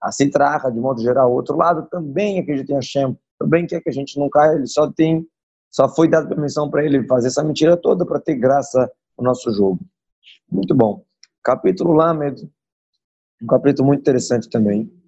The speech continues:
sobre a, a, a humildade. Já que a gente falou de humildade agora, a gente vai falar de humildade, na verdade, a gente vai falar de como, como julgar as pessoas,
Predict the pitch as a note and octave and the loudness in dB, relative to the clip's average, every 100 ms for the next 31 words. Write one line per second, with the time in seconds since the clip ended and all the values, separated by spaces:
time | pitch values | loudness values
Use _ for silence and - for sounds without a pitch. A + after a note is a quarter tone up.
0 | _ _ _ - B2 A#2+ B2+ C3 - - | _ _ _ -4 -2 2 2 2 0 -4
1 | - - B2 B2+ B2 A#2+ A#2+ A#2 - _ | -8 -4 0 2 2 0 -2 -6 -12 _
2 | _ _ - C#3 D3 D#3+ D#3+ C3+ C#3+ C3+ | _ _ -2 2 2 4 2 2 -2 -4
3 | - - _ _ _ _ _ _ _ B2 | -12 -20 _ _ _ _ _ _ _ -2
4 | B2 A2 B2 B2 A#2+ A#2+ A#2 B2 B2+ C3 | -2 0 2 4 2 0 0 2 2 0
5 | - F3 D#3+ D3 - _ _ - C3 C#3 | 0 2 2 0 -6 _ _ -12 0 2
6 | C3+ C#3 C#3 - - C3 - C3 C#3+ C3+ | 2 -2 -8 -12 -6 -2 0 -2 -2 0
7 | D#3 - - C#3+ D3 - - F3 E3+ D#3+ | 0 -2 0 4 4 2 -4 0 0 0
8 | _ - - _ D#3 D#3+ D#3+ C3 B2 G#2+ | _ -8 -8 _ -4 0 0 0 -2 0
9 | C3+ D3 - A#2 - A#2 A2+ - | 2 2 -4 -14 -8 -6 -6 -8